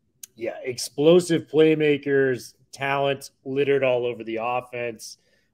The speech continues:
Uh, I think they have the potential to have two thousand yard rushers if everything goes well with the Harden Steele combination there. You know, and I, I have faith in whoever they trot out there at quarterback, whether it's Garbers or Moore, you know, week one for U C L A.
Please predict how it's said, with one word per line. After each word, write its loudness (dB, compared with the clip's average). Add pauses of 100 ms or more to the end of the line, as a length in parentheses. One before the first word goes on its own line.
(140)
Uh, 2
I 2
think -4
they 4
have 6
the 0
potential -4
to 2
have 0
two -6
thousand 0
yard -4
rushers -4
if -14
everything -12
goes -6
well -2 (240)
with -12
the -8
Harden -2
Steele -6
combination -8
there. -4 (440)
You -4
know, 4
and -2 (100)
I, 2 (100)
I 4
have 6
faith 4
in -2
whoever 4
they 4
trot 4
out 2
there 0
at -8
quarterback, -4
whether -6
it's -10
Garbers -4
or -6
Moore, -6 (260)
you -12
know, -2
week -6
one -2
for -16
U -10
C -12
L -4
A. -4